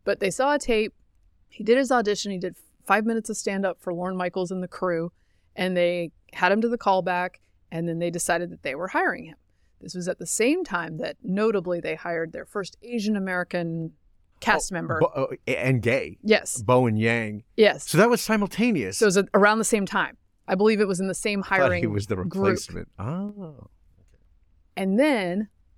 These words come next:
Speaker 1: uh, tweets were surfaced. No, it actually wasn't tweets. It was
Speaker 2: It was a
Speaker 1: podcasts
Speaker 2: podcast. It
Speaker 1: were
Speaker 2: was a
Speaker 1: surfaced, which is gonna
Speaker 2: podcast.
Speaker 1: be our fate eventually. Um,
Speaker 2: <laughs> How about that show I used to be on?
Speaker 1: Podca-
Speaker 2: Shocking I'm still here.
Speaker 1: Podcasts were surfaced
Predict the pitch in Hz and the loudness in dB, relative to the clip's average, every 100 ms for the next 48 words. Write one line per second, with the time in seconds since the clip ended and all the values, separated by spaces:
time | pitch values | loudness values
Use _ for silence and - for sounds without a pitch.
0 | _ _ 180 170 156 - _ _ _ - | _ _ -20 -18 -18 -20 _ _ _ 0
1 | 269 - 185 190 - 226 - 180 - 202 | 2 2 -4 -4 -2 -4 -6 -10 -6 -2
2 | 180 208 240 277 190 170 185 - - 117 | 0 2 2 2 0 0 -2 -2 -4 -6
3 | 104 240 214 196 175 214 180 175 - 196 | 2 4 6 4 4 2 0 0 0 2
4 | 175 - 190 208 185 185 175 175 190 190 | 2 2 2 2 2 0 2 2 2 0
5 | 185 170 190 170 151 - 160 156 - 185 | -4 -6 -8 -8 -8 -6 -6 -6 2 6
6 | 175 170 165 - _ _ _ _ _ _ | 6 4 -2 -6 _ _ _ _ _ _
7 | _ _ 196 185 143 131 - 127 113 160 | _ _ 0 2 2 0 4 6 6 2
8 | 185 110 98 80 - - 466 359 - 262 | 0 -2 -2 -4 -12 -16 -14 -10 0 2
9 | 262 - - - - 147 147 131 117 - | 4 4 2 0 -4 -4 0 2 2 0
10 | 123 120 127 104 - - 247 302 285 262 | 2 4 4 2 -4 0 2 2 0 -2
11 | 254 - 202 185 - 254 285 - - - | -2 -2 -4 -4 2 2 2 -2 -6 -6